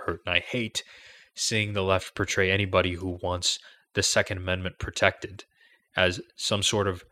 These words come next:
crazy lunatic who somehow endorses this. And it really shows you how heartless they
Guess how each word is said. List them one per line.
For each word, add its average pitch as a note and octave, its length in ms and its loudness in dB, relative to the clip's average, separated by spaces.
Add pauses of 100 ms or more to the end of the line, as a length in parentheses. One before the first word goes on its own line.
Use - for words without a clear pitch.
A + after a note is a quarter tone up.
(120)
crazy G2+ 360 0
lunatic F#2 540 -8
who F#2+ 120 -6
somehow F#2 440 0
endorses F2+ 500 -6
this. - 160 -6
And A#2 100 -10
it C#3+ 40 -10
really E3 180 2
shows G#2 260 2
you F2+ 80 0
how F2 160 2
heartless - 500 0
they F2+ 160 -6